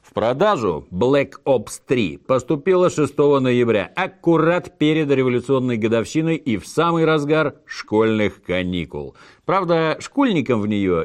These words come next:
играть строго-настрого запрещено. Как и у всех предыдущих частей,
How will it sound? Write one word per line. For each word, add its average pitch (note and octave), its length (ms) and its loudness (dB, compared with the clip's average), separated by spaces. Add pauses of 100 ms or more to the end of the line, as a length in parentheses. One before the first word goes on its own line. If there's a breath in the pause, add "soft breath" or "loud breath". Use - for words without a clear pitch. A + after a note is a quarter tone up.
играть G#2 460 -4
строго-настрого D#3 880 -2
запрещено. A2 1200 -4
Как F2 300 -4
и G#2 40 0
у A2+ 160 2
всех C#3+ 320 -4
предыдущих C3+ 680 -2
частей, F2 540 -8